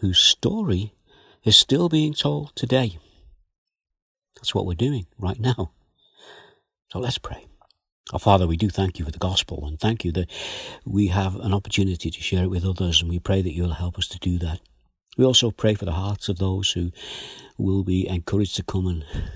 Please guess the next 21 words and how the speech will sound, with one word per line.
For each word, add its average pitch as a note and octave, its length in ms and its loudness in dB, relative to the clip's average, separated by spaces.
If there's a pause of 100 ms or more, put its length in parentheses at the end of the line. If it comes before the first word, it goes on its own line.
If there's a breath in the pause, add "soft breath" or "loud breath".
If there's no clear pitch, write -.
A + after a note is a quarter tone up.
(100)
find F#2+ 380 -2
out F2 180 -4
for F#2+ 80 -10
themselves E2+ 600 -2
just - 300 -8
who - 80 -4
you E2+ 300 -2
are. E2+ 180 -6 (460 loud breath)
Maybe F#2 280 0
many F#2+ 380 2
who F2+ 160 0
will F2 140 -4
consider F2+ 380 -6
the F2+ 120 -4
sam-, F#2 540 -2
themselves F#2+ 480 -2
to F#2 80 -10
be E2+ 100 -4
good G2 320 -2
or F#2 80 -2
religious, F2 560 -2